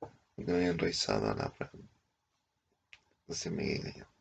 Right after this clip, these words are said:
Después hice una competencia de un bachillerato. Bachillerato. Dice que se pone nombre, cosa, color, país o ciudad,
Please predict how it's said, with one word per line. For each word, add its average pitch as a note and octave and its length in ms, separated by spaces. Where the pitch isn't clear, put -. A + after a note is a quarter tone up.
Después - 300
hice F#2+ 120
una F2+ 140
competencia F2+ 640
de - 340
un F#2 80
bachillerato. F#2 760
Bachillerato. F#2+ 760
Dice G2 140
que F#2+ 60
se F#2 120
pone F#2+ 320
nombre, G2+ 600
cosa, F#2 280
color, F#2+ 720
país F#2 320
o G2 60
ciudad, G2+ 720